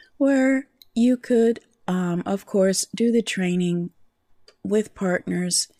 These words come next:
and both of you share the audience that signs up to have a look at that training. Uh, you could buy your way into a giveaway with other marketers. Um, there's usually you have to pay a nominal fee,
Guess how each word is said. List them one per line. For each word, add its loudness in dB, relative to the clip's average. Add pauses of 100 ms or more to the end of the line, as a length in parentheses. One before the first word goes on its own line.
(400)
and 0
both 2
of -2
you 0
share -2
the -4
audience -4
that -4
signs 0
up -6
to -6
have -2
a -2
look -2
at -6
that -10
training. -6 (1500)
Uh, -2
you 0
could -2 (200)
buy -2
your 2
way 2
into 0
a 0
giveaway 0
with -2
other -6
marketers. -2 (120)
Um, -4
there's -4
usually 0
you -2
have -4
to -8
pay -2
a -2
nominal -2
fee, 0